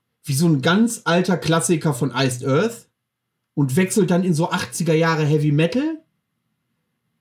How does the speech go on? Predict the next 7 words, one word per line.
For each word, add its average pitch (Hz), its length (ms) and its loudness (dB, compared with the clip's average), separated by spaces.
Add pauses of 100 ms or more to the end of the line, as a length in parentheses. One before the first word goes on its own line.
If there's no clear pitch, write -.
(180)
mit 151 200 0
diesem 175 460 2 (400)
unfassbar 247 580 0
glaubwürdigen 160 580 0
Black 180 200 -4
Metal 151 260 0
Gesang. 139 560 -4